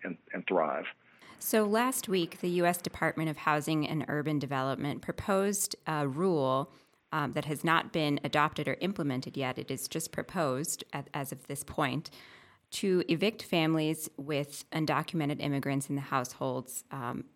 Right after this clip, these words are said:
Speaker 2: who are living in housing that is subsidized. So it seems as though this is targeting mixed status families. So th-, those are families with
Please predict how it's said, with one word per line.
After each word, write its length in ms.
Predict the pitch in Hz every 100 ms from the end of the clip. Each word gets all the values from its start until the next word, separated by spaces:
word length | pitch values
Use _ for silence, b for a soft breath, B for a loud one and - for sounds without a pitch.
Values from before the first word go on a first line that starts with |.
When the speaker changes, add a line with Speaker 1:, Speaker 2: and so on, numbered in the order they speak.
| - 175
Speaker 2:
who 100 | 185
are 80 |
living 320 | 170 185 180 156
in 180 | 147 156
housing 360 | 165 156 156
that 120 | 135
is 100 | 131
subsidized. 800 | - 143 - - - - - - - b b b b b
So 460 | - 202 175 170 - -
it 140 | 196
seems 380 | - 233 247 226
as 160 | 180 -
though 280 | 156 151
this 320 | 147 160 156 151
is 120 | 139
targeting 680 | - 151 147 143 139 135 -
mixed 540 | 151 147 - - -
status 460 | - 160 131 139 -
families. 460 | 139 131 127 -
So 100 | -
th-, 220 | 139 143 131
those 140 | 151
are 100 | 151
families 540 | - 139 135 135 139
with 360 | - 127 127